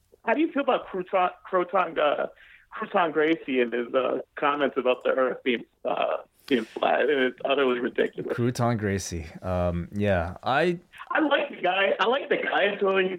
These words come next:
Speaker 1: says this, this stupid shit. Come on,
Speaker 2: Oh,
Speaker 1: dude.
Speaker 2: man. Well, I know. Again, I, I'm a fan of his jiu-jitsu, but, like, as a
Speaker 1: Oh, no
Speaker 2: person,
Speaker 1: doubt.
Speaker 2: I just, I,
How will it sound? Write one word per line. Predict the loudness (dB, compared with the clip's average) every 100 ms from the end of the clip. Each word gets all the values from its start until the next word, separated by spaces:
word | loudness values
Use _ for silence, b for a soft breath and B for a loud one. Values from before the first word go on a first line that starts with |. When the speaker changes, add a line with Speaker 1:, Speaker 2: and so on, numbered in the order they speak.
| -2
Speaker 1:
says | -2 -2 _
this, | -8 -4
this | -4 -4 -6
stupid | -2 0 -2 -6 -4
shit. | -4 -2
Come | -2 0
on, | 0 0
Speaker 2:
Oh, |
Speaker 1:
dude. | 0 0
Speaker 2:
man. | 0 -4 b b b
Well, | -2 0
I | 0
know. | 0 0
Again, | 0 0 0
I, | 0 0
I'm | -2
a |
fan | -2 -2 0
of | 0
his | -2 -4
jiu-jitsu, | -10 -4 -2 -2 -4 -4 -4
but, | -2 -2
like, | 0 0 0
as | 0 0
a | 0 -2
Speaker 1:
Oh, | -2
no |
Speaker 2:
person, | 2 2 2
Speaker 1:
doubt. | 0 0 -4 B
Speaker 2:
I | -2
just, | 0 0 -4 -2
I, | 2 2